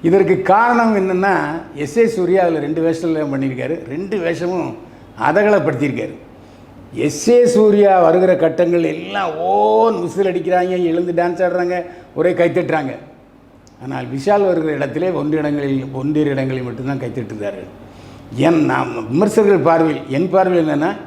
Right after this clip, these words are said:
எஸ் ஏ சூர்யாவை நடிக்க வச்சுட்டு விஷால் கொஞ்சம் ஓரம் கட்டிட்டாரோன்னு தோணுது. ஏன்னா இவன் எஸ் ஏ சூர்யா ரொம்ப ஓவர் ஆக்ட் பண்ண உடனே, "சரி, நாம் கொஞ்சம் விலை நின்னு வேடிக்கை பார்ப்போம்" வேணும் வேடிக்கை பார்த்துருக்காரு. படம் சூப்பர் ஹிட் ஆயிடுச்சு.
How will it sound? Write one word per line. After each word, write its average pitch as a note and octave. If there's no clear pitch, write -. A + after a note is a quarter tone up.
எஸ் C3+
ஏ A#3
சூர்யாவை F#3+
நடிக்க E3
வச்சுட்டு D3
விஷால் G3+
கொஞ்சம் E3
ஓரம் G3
கட்டிட்டாரோன்னு E3
தோணுது. C3+
ஏன்னா F#3+
இவன் D#3+
எஸ் D3
ஏ G#3+
சூர்யா F#3
ரொம்ப F#3
ஓவர் F#3
ஆக்ட் E3+
பண்ண E3
உடனே, E3
"சரி, D3+
நாம் C#3+
கொஞ்சம் D3
விலை D3+
நின்னு E3
வேடிக்கை D3
பார்ப்போம்" D3
வேணும் D#3
வேடிக்கை C#3+
பார்த்துருக்காரு. C3+
படம் D#3
சூப்பர் D3+
ஹிட் -
ஆயிடுச்சு. A2+